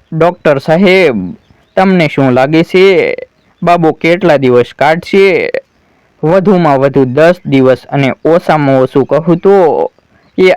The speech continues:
આજે રાત સુધીમાં પણ મરી શકે છે. અમે સમયનો પન્નો જણાવી શકીએ, સમયનું ચોક્કસ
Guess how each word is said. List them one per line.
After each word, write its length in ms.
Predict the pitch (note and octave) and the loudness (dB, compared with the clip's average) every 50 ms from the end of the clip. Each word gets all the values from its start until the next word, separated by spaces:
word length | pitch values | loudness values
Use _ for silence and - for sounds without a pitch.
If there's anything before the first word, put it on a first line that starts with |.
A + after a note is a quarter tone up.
| - - | 0 0
આજે 300 | D#3+ E3 D#3 D3 C#3 B2+ | 0 0 0 0 0 0
રાત 260 | C#3 C#3+ D#3 E3+ - - | 2 2 2 0 -2 -2
સુધીમાં 440 | - D#3 C#3+ C#3+ C#3 C3+ B2+ B2+ B2+ | -4 -2 0 0 0 0 0 0 -2
પણ 200 | - B2 B2 B2 | -2 -2 -2 -2
મરી 320 | B2+ B2+ C3+ C#3+ D3+ E3 D#3+ | -2 -2 0 0 0 -2 -2
શકે 360 | - D#3+ C3+ - C#3+ B2+ B2+ | -2 -4 -4 -2 -2 -2 -2
છે. 560 | - - E3+ F3+ F#3+ G3 F3+ D#3+ A#2+ - - - - - _ _ _ _ _ _ _ _ - | -2 0 0 2 2 2 2 0 -2 -4 -6 -10 -16 -20 _ _ _ _ _ _ _ _ -4
અમે 220 | F#3 F#3+ F#3+ F3+ F3 - | -2 0 0 0 0 0
સમયનો 440 | F3 F3+ F3+ F3 E3 D3 C3 B2+ - - _ _ _ _ _ _ | 0 0 0 0 0 0 -2 -2 -4 -6 _ _ _ _ _ _
પન્નો 340 | - D#3 D#3+ E3 D#3 C#3+ C3+ | -2 -2 0 0 0 0 0
જણાવી 420 | B2 C#3 C#3 D3+ E3 E3 E3 D#3+ - | -2 -2 -2 0 0 0 0 -2 -2
શકીએ, 640 | - F3+ E3+ - G#3+ G3 G3 F#3+ F3 C#3+ F#2 - - - - - _ _ _ _ _ _ _ _ _ _ | -4 -6 -6 -2 0 0 2 2 2 0 -2 -4 -6 -8 -12 -16 _ _ _ _ _ _ _ _ _ _
સમયનું 420 | G3 F#3 F#3 F3+ E3+ D#3 D3 C3+ | -2 0 0 0 0 0 0 -2
ચોક્કસ 440 | - - D#3 D#3+ D#3 - - D3 C#3 | -2 -2 -4 -4 -2 -2 -2 -2 -2